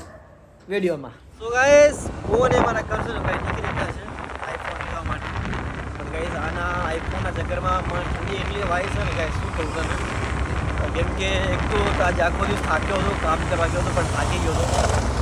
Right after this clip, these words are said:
તો એ અમે આજે iPhone લેવા જઈએ છીએ રાતના. આમ જો છે ને, આ શું કહેવાય છે, ફૂલ જંગલ છે.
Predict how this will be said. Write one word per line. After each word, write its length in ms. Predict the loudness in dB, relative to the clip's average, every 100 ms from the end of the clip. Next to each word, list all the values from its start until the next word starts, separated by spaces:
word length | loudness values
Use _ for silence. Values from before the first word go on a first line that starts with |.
| 2 2
તો 60 | 2
એ 140 | 2
અમે 240 | 2 2 4
આજે 400 | 8 8 8 8
iPhone 420 | 8 8 8 10
લેવા 140 | 10
જઈએ 280 | 8 8 6
છીએ 160 | 6 6 6 4 2 4
રાતના. 380 | 4 4 4 4 2 0 -2 -2 0 0 2 2 2 2
આમ 160 | 4
જો 340 | 6 6 6 4
છે 80 |
ને, 300 | 4 4 4 4 2 2 2 0 -2 -4 -4 0
આ 240 | 2 4
શું 120 | 6 6
કહેવાય 240 | 6 6
છે, 320 | 6 4 2 0 -2 2
ફૂલ 200 | 4 4
જંગલ 400 | 2 4 4 4
છે. 160 | 4